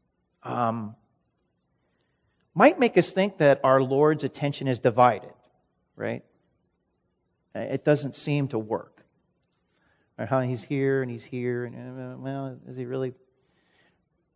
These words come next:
Therefore, Luther continues, "Our Lord made it possible for him to be in touch with all." to reign in all, to preach to all, to be heard by all, and to be with all.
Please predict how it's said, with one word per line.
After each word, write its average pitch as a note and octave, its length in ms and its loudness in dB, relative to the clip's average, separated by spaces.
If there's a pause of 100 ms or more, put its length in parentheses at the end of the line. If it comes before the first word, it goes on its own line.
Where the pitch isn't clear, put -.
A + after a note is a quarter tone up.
(460)
Therefore, F3 400 12
Luther D#3 260 6
continues, C#3 480 0
"Our C#3 160 4
Lord C#3+ 260 6
made C#3+ 140 4
it C#3 120 2
possible D#3 440 2
for C3+ 140 -2
him D3+ 220 0
to C#3 100 -4
be C#3+ 180 -2
in B2 120 -6
touch - 580 -2 (240)
with B2+ 160 -2
all." G#2 480 -4 (1700)
to D#3+ 100 2
reign F3 320 10
in D#3+ 140 6
all, C#3 500 2 (680)
to - 80 -20
preach - 400 -2
to C#3+ 80 -2
all, - 400 -10 (840)
to B2 60 -6
be B2 80 -2
heard C3+ 300 4
by A2+ 160 6
all, - 300 -14 (960)
and C3+ 120 0
to C#3 60 0
be C3+ 140 4
with A#2+ 220 -2
all. - 160 -18